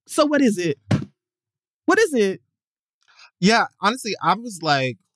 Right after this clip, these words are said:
Speaker 2: they've put in, put, they've been putting the coke thing on her for a minute.
Speaker 1: Oh, yeah, me too.
Speaker 2: I think it's super easy. And <laughs> it's probably why she was like, "I'd be proud of it if I did." Because so many of her peers, including the
Speaker 1: Everybody
Speaker 2: white
Speaker 1: does it.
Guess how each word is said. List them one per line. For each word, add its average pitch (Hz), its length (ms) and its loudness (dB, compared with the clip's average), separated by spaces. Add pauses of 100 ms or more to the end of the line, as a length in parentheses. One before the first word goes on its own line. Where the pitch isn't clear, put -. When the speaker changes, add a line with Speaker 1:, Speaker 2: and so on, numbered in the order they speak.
(920)
Speaker 2:
they've 156 200 0 (120)
put 226 140 0
in, 185 280 0 (180)
put, 220 180 -2 (100)
they've 160 200 0
been 220 160 0
putting 170 300 0
the 143 100 0
coke 143 280 -4
thing 131 140 -6
on 123 180 2
her 120 180 2
for 113 480 0
a 110 100 0
minute. 110 280 0
Speaker 1:
Oh, 294 100 4
yeah, 339 160 2
me 294 160 4
too. 320 220 -2 (120)
Speaker 2:
I 151 60 2
think 185 160 0
it's 185 80 -2
super 185 320 0
easy. 160 360 0
And 190 140 4
<laughs> - 300 -4
it's 339 120 -12
probably 285 300 -2
why 170 140 0
she 156 120 -10
was 147 80 -4
like, 127 160 2
"I'd 139 220 2
be 160 100 0
proud 139 320 -2
of 110 180 -10
it 104 80 -8
if 101 120 -16
I 107 120 -6
did." 120 140 -6 (280)
Because 196 200 0
so 202 140 0
many 233 200 0
of 190 80 2
her 185 140 4
peers, 190 420 0
including 185 340 2
the 285 60 4
Speaker 1:
Everybody 480 380 2
Speaker 2:
white 440 100 2
Speaker 1:
does 466 220 2
it. 247 80 4